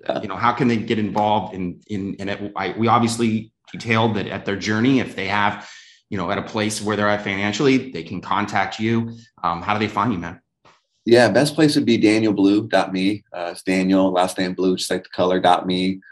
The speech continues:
Speaker 1: Uh, it's got all my social media handles. I'm pretty active on, on Instagram and Facebook. And then, uh, it's got a link to my book. It's coming out next month,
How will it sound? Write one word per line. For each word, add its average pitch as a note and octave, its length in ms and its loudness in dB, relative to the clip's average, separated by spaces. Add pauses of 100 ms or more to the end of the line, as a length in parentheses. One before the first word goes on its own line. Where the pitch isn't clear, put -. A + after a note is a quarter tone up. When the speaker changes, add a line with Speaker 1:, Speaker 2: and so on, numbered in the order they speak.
(180)
Speaker 1:
Uh, F2 260 2
it's F2+ 100 -10
got G2 100 2
all F#2 80 4
my F#2 80 4
social F#2 320 -2
media F#2 260 2
handles. F2+ 640 2
I'm - 80 -20
pretty F2 240 0
active E2+ 340 0
on, E2 200 -4
on D#2+ 100 -4
Instagram E2+ 580 -4
and - 140 -8
Facebook. F2 640 2
And F2 180 -4
then, E2+ 260 -2
uh, E2 380 0
it's - 320 -20
got F#2+ 140 6
a - 20 4
link G2+ 200 4
to G2+ 40 -4
my E2+ 120 0
book. G2+ 420 4
It's - 100 -14
coming F#2 260 -2
out F2+ 200 2
next F2+ 280 -4
month, F#2 380 2